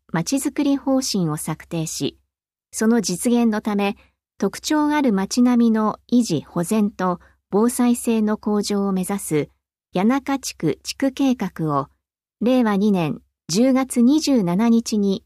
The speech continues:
決定、告示しました。谷中地区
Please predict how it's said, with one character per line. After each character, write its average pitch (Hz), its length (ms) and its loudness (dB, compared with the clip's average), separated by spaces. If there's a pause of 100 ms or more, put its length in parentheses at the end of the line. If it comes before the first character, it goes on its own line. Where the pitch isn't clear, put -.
決 175 300 -4
定、 175 360 -4 (160)
告 180 240 -4
示 190 160 -2
し 202 100 -2
ま 165 100 -2
し - 120 -10
た。 - 180 -12 (1300)
谷 185 140 0
中 262 320 0
地 - 160 -10
区 170 240 -2